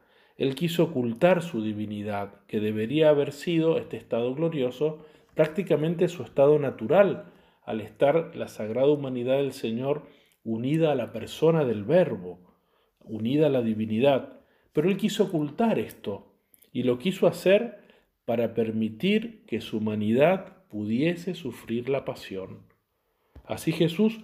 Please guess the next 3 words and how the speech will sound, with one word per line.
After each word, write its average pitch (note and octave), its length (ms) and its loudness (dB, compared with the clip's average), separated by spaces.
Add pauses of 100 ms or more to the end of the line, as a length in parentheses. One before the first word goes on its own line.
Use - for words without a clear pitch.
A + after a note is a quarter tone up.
(280)
ocultó B2 960 4
su B2 260 -8
gloria, A2 720 2